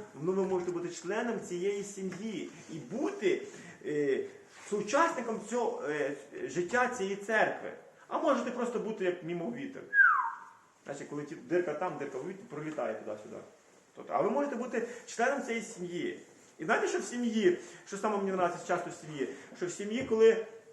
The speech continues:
немає різниці, ми можемо сварити, брати можуть між собою сваритися, але коли біда, всі раз згуртувалися, раз, раз і пішли батька бити. Ну, така, знаєте, кажуть, в кавичках. Або, е, ще щось робити. Ви знаєте, коли мій батько помер, я був на похороні. Знаєте, що на похорон прийшли мої всі родичі?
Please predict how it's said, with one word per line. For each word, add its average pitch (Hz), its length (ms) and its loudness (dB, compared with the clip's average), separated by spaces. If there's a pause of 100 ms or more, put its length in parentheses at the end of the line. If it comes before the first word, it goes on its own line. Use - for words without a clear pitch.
(240)
немає 415 220 2
різниці, 196 200 0
ми 220 80 8
можемо 208 220 2
сварити, 220 260 4
брати 196 240 6
можуть 196 200 0
між 190 80 -2
собою 196 180 -2
сваритися, 208 320 2
але 190 100 4
коли 226 200 8
біда, 262 320 8
всі 208 160 4
раз 202 160 4
згуртувалися, 202 640 2
раз, 202 180 4
раз 220 180 6
і 175 120 -4
пішли 170 160 -6
батька 127 320 0
бити. 107 280 -8 (140)
Ну, 117 140 -10
така, - 340 -6
знаєте, 147 240 -4
кажуть, 117 300 -4 (360)
в - 20 -8
кавичках. 175 440 0 (220)
Або, 226 460 6 (140)
е, 170 80 -2
ще - 180 0
щось 180 220 -4
робити. 127 380 -2 (720)
Ви 156 80 -8
знаєте, 262 420 2 (220)
коли 240 200 2
мій 262 100 2
батько 254 360 4
помер, 262 460 2 (840)
я 147 60 -6
був 185 120 -2
на 185 100 2
похороні. 185 440 2
Знаєте, 208 220 0
що 202 140 -2
на 185 80 2
похорон 208 320 0
прийшли 165 280 -6
мої 170 180 -4
всі 156 240 -6
родичі? 104 440 -4